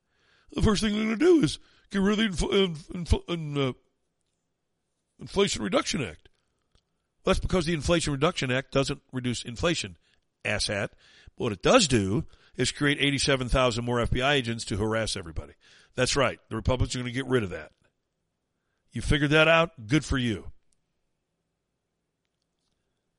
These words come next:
I'm surprised you didn't say they want abortion,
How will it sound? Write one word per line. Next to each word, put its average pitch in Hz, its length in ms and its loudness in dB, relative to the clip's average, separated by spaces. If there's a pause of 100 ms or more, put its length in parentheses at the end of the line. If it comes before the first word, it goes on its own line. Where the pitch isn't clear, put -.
(680)
I'm 139 140 0
surprised 120 380 2
you 120 60 0
didn't 120 180 -2
say 139 180 2
they 143 120 4
want 190 180 0
abortion, 147 580 2